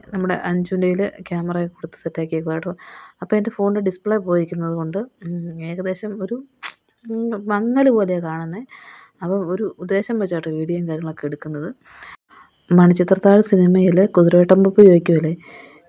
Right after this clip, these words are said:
"ചെമ്പരത്തിപ്പൂ ഒക്കെ തല വെച്ചിട്ട് ഇപ്പം എന്നെ കണ്ടാൽ എങ്ങനെ ഉണ്ടെന്ന്?" അതാട്ടോ എനിക്ക് ഓർമ്മ വന്നത്. പിന്നെയും കുറച്ച് നേരം ആ ചെടിയിൽ ഇങ്ങനെ തൂങ്ങി പിടിച്ച് നിൽക്കുകയായിരുന്നു കേട്ടോ.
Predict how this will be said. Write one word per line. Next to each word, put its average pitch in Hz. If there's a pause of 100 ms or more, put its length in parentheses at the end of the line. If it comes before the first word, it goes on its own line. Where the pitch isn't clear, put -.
(140)
"ചെമ്പരത്തിപ്പൂ 180
ഒക്കെ 185
തല 175
വെച്ചിട്ട് 170 (120)
ഇപ്പം -
എന്നെ 214
കണ്ടാൽ 208
എങ്ങനെ 202
ഉണ്ടെന്ന്?" 180 (440)
അതാട്ടോ 233
എനിക്ക് 185
ഓർമ്മ 180
വന്നത്. 170 (600)
പിന്നെയും 175
കുറച്ച് 208
നേരം 202
ആ 185
ചെടിയിൽ 190
ഇങ്ങനെ 190
തൂങ്ങി 196
പിടിച്ച് 196
നിൽക്കുകയായിരുന്നു 180
കേട്ടോ. 175